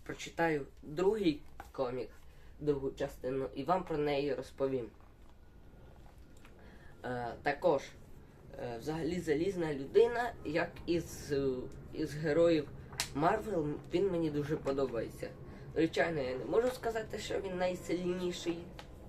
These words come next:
е, супергерой, але це, знову ж, звичайний чоловік, який дуже розумний. І цим він схожий на Бетмена, але це різні вселен-,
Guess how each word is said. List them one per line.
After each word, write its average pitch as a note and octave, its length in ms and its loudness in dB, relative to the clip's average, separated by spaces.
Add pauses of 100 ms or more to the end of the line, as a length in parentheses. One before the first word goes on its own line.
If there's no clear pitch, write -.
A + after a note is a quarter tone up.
(880)
е, D#3+ 80 -2
супергерой, E3+ 840 2 (760)
але D3 580 2 (720)
це, G3+ 360 4 (380)
знову C#3 460 2
ж, B2+ 80 -6
звичайний C#3+ 600 0
чоловік, B2+ 640 -2 (800)
який F#3+ 320 0
дуже F#3 340 6
розумний. D#3 720 2 (1400)
І F3 440 2
цим F#3+ 420 4
він D#3 180 2
схожий E3 420 4
на D3 120 2
Бетмена, A#2+ 600 -4
але C3+ 240 0
це D3 240 2
різні D#3 340 2
вселен-, A3+ 480 0